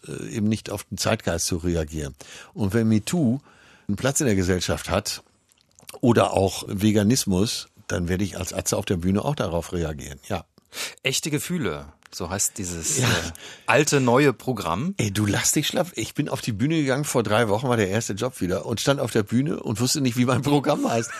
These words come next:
Speaker 1: Ich hatte alles gelernt, aber ich hatte vergessen, wie das Programm <laughs> heißt. Und da guck ich so zur Seite, da war noch ein großes Plakat und da stand's dann drauf.
Speaker 2: Gott sei Dank,
Speaker 1: Ja.
Speaker 2: kleiner Erinnerer. Wie entsteht denn so ein Programm eigentlich? Früher auf dem Boot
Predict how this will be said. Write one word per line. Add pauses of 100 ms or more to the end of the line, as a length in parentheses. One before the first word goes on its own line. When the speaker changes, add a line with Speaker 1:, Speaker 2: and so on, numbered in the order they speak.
(120)
Speaker 1:
Ich
hatte
alles
gelernt, (380)
aber
ich
hatte
vergessen,
wie
das
Programm (200)
<laughs>
heißt.
Und
da
guck
ich
so
zur
Seite,
da
war
noch
ein
großes
Plakat (300)
und
da
stand's
dann
drauf. (180)
Speaker 2:
Gott
sei
Dank,
Speaker 1:
Ja.
Speaker 2:
kleiner
Erinnerer. (260)
Wie
entsteht
denn
so
ein
Programm
eigentlich?
Früher (120)
auf
dem
Boot